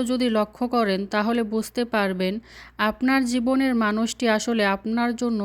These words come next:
কতটা ক্ষতিকারক। চলুন টক্সিক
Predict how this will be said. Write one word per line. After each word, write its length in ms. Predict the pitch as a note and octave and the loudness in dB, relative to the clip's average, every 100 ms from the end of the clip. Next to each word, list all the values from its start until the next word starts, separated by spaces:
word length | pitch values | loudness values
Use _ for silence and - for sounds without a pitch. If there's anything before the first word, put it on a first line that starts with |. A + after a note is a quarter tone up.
| G3+ | -4
কতটা 380 | A3 A3 B3+ C4 | -6 -4 -4 -6
ক্ষতিকারক। 680 | - A3 A3 G#3 F#3 F3+ - _ _ - - _ - | -4 -4 -4 -2 -2 -2 -8 _ _ -20 -20 _ -4
চলুন 340 | C4+ C4+ A#3+ G3+ | 2 4 4 0
টক্সিক 480 | G#3+ A#3 A#3+ C#4+ | 0 0 0 -4